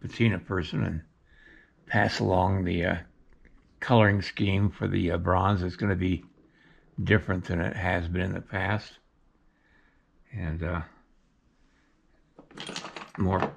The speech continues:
more of a traditional patina. So that's what I was doing today. And I'm gonna put as much time in as I can. Now, I had worked out this hand to be scaled, so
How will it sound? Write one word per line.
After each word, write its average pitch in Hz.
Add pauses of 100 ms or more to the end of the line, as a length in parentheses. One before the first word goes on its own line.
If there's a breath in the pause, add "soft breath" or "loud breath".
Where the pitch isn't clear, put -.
more 95
of 95
a -
traditional -
patina. 95 (1300 soft breath)
So - (480)
that's 117
what 113
I 107
was 92
doing 95
today. 120 (1500 soft breath)
And 85
I'm 104
gonna 101
put 104
as 87
much 101
time 107
in 101
as 92
I 98
can. 117
Now, -
I 120
had 107
worked 101
out 92
this 110
hand 92 (1500)
to -
be -
scaled, -
so 92